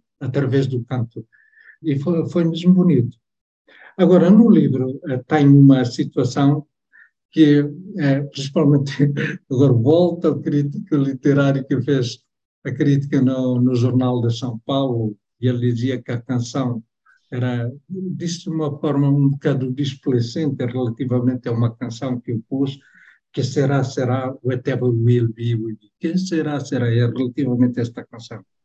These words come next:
Não foi posta por acaso para convencer o público. A minha mãe cantava esta canção quando eu era bebê.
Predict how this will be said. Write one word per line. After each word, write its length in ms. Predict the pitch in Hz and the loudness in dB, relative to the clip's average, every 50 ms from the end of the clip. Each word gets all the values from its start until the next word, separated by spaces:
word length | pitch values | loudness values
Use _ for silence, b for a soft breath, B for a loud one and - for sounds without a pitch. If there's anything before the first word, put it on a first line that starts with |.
| _ _ _ _ 208 | _ _ _ _ 0
Não 160 | 160 180 170 | 0 2 2
foi 160 | 180 202 - | 4 2 2
posta 260 | - 185 160 - 185 | 2 0 -2 -2 -2
por 200 | 175 - - 170 | -4 -4 -2 -2
acaso 480 | 165 - - 170 156 147 139 143 131 - | -2 -2 -2 -2 -2 -2 -4 -6 -6 -6
para 360 | - 143 135 135 135 131 120 - _ _ | -4 -4 -2 -2 -4 -6 -8 -12 _ _
convencer 540 | 143 139 135 135 127 117 117 - 143 120 - | -4 -2 -2 -2 -4 -4 -6 -6 -6 -8 -8
o 40 | - _ | -10 _
público. 320 | - 127 110 113 110 - - - | -14 -12 -10 -8 -10 -10 -10 -6
A 80 | 151 | -2
minha 180 | 135 151 151 147 | 0 0 0 2
mãe 220 | 143 139 135 127 | 2 0 0 0
cantava 460 | 120 - 120 117 117 - 120 113 113 | -4 -6 -10 -12 -10 -10 -10 -10 -10
esta 240 | 110 117 - 123 117 | -12 -16 -16 -18 -18
canção 400 | 117 - _ - - - 123 117 - _ _ _ _ _ _ | -18 -20 _ -20 -20 -20 -20 -20 -20 _ _ _ _ _ _
quando 160 | 123 113 110 | -8 -8 -6
eu 160 | 110 107 110 | -6 -6 -6
era 180 | 110 110 113 113 | -8 -8 -8 -10
bebê. 240 | 113 110 110 - | -10 -10 -14 -16